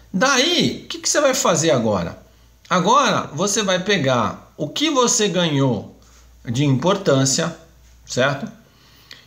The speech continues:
E você vai somar a importância que, é, é, você, você vai somar tudo que você ganhou de importância,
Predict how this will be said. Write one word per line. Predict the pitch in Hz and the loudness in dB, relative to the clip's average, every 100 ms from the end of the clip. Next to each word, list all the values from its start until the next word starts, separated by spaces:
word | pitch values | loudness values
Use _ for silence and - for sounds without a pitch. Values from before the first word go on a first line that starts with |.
| _ - | _ -4
E | 226 | 0
você | 262 277 254 | 2 2 2
vai | 226 214 | 2 2
somar | 233 277 240 175 208 226 - - - _ _ 170 | 2 2 4 4 4 2 -4 -16 -20 _ _ -2
a | 208 | 2
importância | 233 226 220 220 220 226 | 2 0 0 2 0 0
que, | - 233 214 180 - _ _ - | 0 0 0 -4 -16 _ _ -8
é, | - 151 - 151 143 139 127 117 107 101 | -2 0 2 2 4 4 2 2 0 -2
é, | 147 | -2
você, | 180 202 196 190 175 - 165 | 0 0 0 0 0 0 0
você | 190 190 | 0 2
vai | 220 | 2
somar | 240 247 233 240 | 2 2 2 2
tudo | 269 294 | -2 -4
que | 330 | -2
você | 247 247 247 | 0 2 2
ganhou | 208 254 214 233 247 | 2 4 4 4 4
de | 208 | 2
importância, | 226 233 170 170 151 101 - | 0 2 0 2 2 2 -2